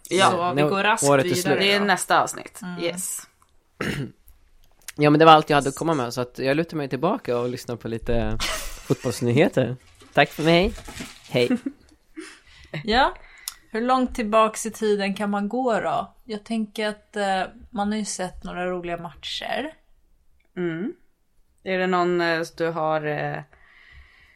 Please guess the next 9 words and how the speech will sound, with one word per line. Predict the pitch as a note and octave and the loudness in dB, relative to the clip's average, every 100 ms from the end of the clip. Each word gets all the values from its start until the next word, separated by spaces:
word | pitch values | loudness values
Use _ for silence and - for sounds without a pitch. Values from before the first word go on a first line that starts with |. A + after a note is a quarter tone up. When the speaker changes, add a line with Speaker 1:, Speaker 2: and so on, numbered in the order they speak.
| _ _ _ | _ _ _
Speaker 1:
som | - F3+ | -10 -6
du | E3+ | -6
tänker | E3+ F3+ F3 | -6 -8 -8
på? | G3 A#3+ D4+ - _ - - - | -10 -10 -10 -14 _ -20 -20 -18
Speaker 2:
Alltså, | - A3+ - B3 A#3+ - - _ _ _ | -6 -6 -2 0 0 -2 -14 _ _ _
jag | - G#3+ A#3 | -10 -2 2
har | A#3+ A#3+ | 4 2
ju | B3+ B3 | 0 -2
sett, | - A3+ G#3+ | 0 0 0